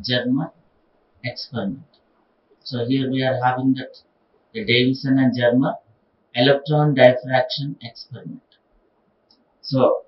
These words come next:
this was first evidence of matter waves was given by the Davison and Germer in the year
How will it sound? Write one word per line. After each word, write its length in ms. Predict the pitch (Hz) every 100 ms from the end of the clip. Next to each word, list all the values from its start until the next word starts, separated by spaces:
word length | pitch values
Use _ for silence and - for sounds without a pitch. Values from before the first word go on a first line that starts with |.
| -
this 260 | 147 156
was 560 | 160 151 - - - - _ _ _ _ _ _ _ _ _ 339 _ _ _ _ _ _ _ _ _ _ -
first 460 | 170 175 - - - _
evidence 540 | 147 143 147 147 139 135
of 160 | 135
matter 400 | 127 120 117 131
waves 500 | 131 135 - - - _ _ _ _ _ 120
was 220 | 123 117
given 340 | 123 127 131
by 140 | 123 123
the 240 | 131 -
Davison 560 | 131 127 127 - 139 - 120
and 220 | 226 -
Germer 340 | 220 107 - - _ _ -
in 140 | 120
the 160 | 120 127
year 380 | 123 143 165